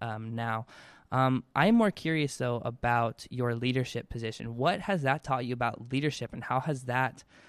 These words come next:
affected, um, the way that you go about your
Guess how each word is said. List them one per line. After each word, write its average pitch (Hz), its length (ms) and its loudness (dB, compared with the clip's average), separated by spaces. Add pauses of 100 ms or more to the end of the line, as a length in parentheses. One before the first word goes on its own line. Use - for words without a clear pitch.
(320)
affected, 123 840 -2
um, 113 460 -2 (500)
the 127 120 2
way 120 240 2
that 123 100 -2
you 127 180 0
go 123 200 2
about 113 420 0
your 110 540 -6